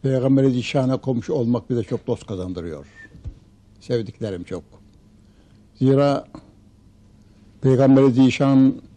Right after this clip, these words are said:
bir kavmin, bir kabilenin peygamberi değil, insanlığın peygamberi. İnsanlığın peygamberi olması hasebiyle aşkı bütün insanlığı kaplıyor. Bendeniz bunu bütün varlığımda, her zerremde hissediyorum.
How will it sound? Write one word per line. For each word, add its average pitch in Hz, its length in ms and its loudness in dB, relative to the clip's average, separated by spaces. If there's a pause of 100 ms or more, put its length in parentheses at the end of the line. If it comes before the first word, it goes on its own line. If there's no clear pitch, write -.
(460)
bir 139 140 4
kavmin, 120 840 0
bir 123 160 0
kabilenin 113 1040 -2
peygamberi 110 580 -2
değil, 110 160 -4
insanlığın 101 640 -4
peygamberi. 80 580 -10 (1120)
İnsanlığın 127 640 2
peygamberi 127 520 4
olması 123 420 -2
hasebiyle 120 380 -2
aşkı 131 380 -4
bütün 120 200 -2
insanlığı 98 500 -4
kaplıyor. 87 540 -12 (1200)
Bendeniz 135 460 4
bunu 139 380 4
bütün 135 340 0
varlığımda, 117 800 0
her 117 140 -2
zerremde 104 640 -4
hissediyorum. 92 640 -8